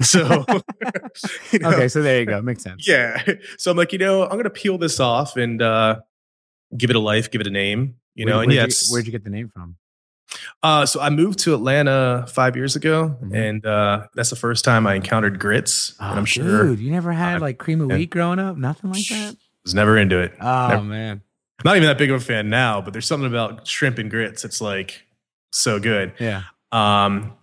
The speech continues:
Speaker 1: and so, you know, grits was obviously a, a big thing. And then grids is a part of design. I mean, if you're not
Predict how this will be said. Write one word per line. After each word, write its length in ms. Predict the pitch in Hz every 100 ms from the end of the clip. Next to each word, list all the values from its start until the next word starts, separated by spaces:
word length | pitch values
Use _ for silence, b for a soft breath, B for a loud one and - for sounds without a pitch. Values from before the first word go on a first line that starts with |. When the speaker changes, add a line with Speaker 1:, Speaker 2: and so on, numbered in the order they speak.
| -
Speaker 1:
and 100 | 135
so, 720 | - 139 117 113 107 104 - _ _ _ _ _ -
you 100 | 131
know, 120 | 110
grits 300 | 135 139 -
was 140 | 120
obviously 640 | 110 110 113 - 117 107 101
a, 200 | 107 104
a 40 |
big 160 | 113 107
thing. 180 | 131 117
And 120 | 104
then 80 | 98
grids 340 | 104 113 104
is 120 | 101
a 40 | 110
part 200 | 110 101
of 60 | 101
design. 400 | 98 120 95 90
I 20 |
mean, 160 | 90
if 100 | 90
you're 80 | 104
not 440 | 98 98 95 -